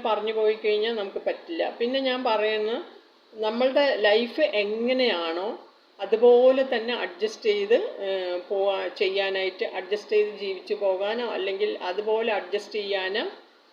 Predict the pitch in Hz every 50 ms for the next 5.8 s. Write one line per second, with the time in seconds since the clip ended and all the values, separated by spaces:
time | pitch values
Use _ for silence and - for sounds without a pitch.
0 | _ _ 220 214 208 202 196 196 190 - 208 196 185 196 - - 220 190 170 143
1 | 147 170 190 - - 156 151 - - - - 208 196 208 220 226 247 240 220 196
2 | 202 208 208 - - 240 202 202 202 208 214 220 220 208 190 180 175 180 214 330
3 | 381 - - - - - _ _ _ - 196 202 214 208 220 220 226 233 247 254
4 | 233 196 180 190 202 208 - - 220 208 202 196 196 190 196 196 196 196 - 262
5 | 247 190 175 185 202 196 - 180 156 165 - - 147 143 135 131